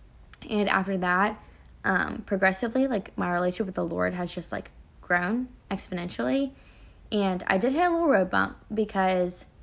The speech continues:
um, I really did wanna get baptized at my, my old church. I did. And I went in and had a conversation because for me,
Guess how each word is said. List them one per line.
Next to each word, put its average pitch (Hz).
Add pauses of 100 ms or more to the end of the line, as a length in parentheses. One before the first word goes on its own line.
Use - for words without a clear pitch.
(720)
um, 196 (100)
I 220
really 320
did 262
wanna 240
get 208
baptized 185
at 180
my, 190 (180)
my 180
old -
church. -
I 190
did. 220 (320)
And 190 (1300)
I 214
went 220
in 226
and 214
had 196
a 196
conversation 190
because 185 (360)
for 233
me, 277